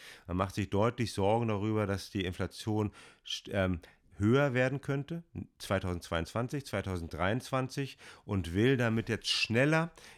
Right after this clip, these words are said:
erstmal aus dieser unkonventionellen Geldpolitik aussteigen, sodass man dann auch mal den Zinsen etwas normalisieren könnte.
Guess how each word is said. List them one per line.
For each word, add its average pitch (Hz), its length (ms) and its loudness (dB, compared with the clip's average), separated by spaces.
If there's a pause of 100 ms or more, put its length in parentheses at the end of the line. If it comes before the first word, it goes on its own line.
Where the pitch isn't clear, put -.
erstmal 120 400 -2
aus 101 160 -4
dieser 101 220 -2
unkonventionellen 113 920 0
Geldpolitik 113 800 -2
aussteigen, 101 580 0
sodass 120 300 0
man 110 140 0
dann 127 240 2
auch 110 200 -4
mal 120 180 0
den 104 160 -8
Zinsen 143 380 0
etwas 107 280 -6
normalisieren 110 680 4
könnte. 82 340 -2